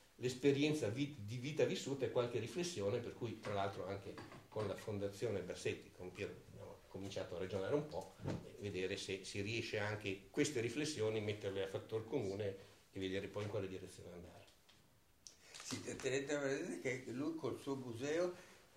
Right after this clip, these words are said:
Speaker 2: anche se il be-, io sono stato sulla Luna.
Speaker 1: Vero.
Speaker 2: E questa è un'esperienza veramente impressionante, cioè
Speaker 1: V R.
Speaker 2: cioè quarantasette minuti dell'Apollo dodici vissuti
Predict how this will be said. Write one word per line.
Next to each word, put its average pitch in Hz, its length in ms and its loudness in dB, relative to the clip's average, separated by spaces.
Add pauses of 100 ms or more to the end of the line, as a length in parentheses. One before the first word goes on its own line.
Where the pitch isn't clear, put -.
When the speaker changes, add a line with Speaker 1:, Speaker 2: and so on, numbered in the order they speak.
(140)
Speaker 2:
anche 110 320 -2
se 107 140 -2
il 101 100 -2
be-, 104 280 -6 (1120)
io - 360 4
sono 127 300 -2
stato 123 420 0
sulla 107 380 -4
Luna. - 420 -6 (680)
Speaker 1:
Vero. - 200 -8 (200)
Speaker 2:
E 107 220 -2
questa 135 260 -2
è 139 40 0
un'esperienza 127 760 0 (240)
veramente 110 600 -2
impressionante, 90 1080 -8
cioè 95 360 -4
Speaker 1:
V 110 140 4
R. 85 220 2 (640)
Speaker 2:
cioè 113 200 0 (120)
quarantasette 147 760 4
minuti 139 460 0
dell'Apollo 117 640 2
dodici 135 840 -2 (300)
vissuti 160 800 -2